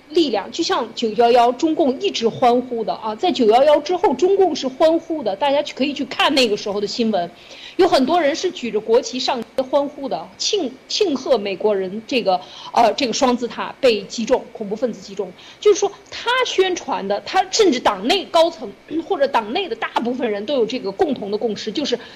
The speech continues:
又是因为九幺幺给我们争取了十年的时间，我们才能够发展，快速的发展，是吧？赶紧是大步流星的往前跑。这都是共产党的这个思维，这个思维现在站在，如果你站在一个第三者的角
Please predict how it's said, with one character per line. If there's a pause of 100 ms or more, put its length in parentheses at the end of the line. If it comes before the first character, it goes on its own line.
(260)
又
是
因
为
九
幺
幺
给
我
们
争
取
了
十
年
的
时
间， (240)
我
们
才
能
够
发
展，
快
速
的
发
展，
是
吧？ (260)
赶
紧
是
大
步
流
星
的
往
前
跑。 (460)
这
都
是
共
产
党
的
这
个
思
维，
这
个
思
维
现
在
站
在，
如
果
你
站
在
一
个
第
三
者
的
角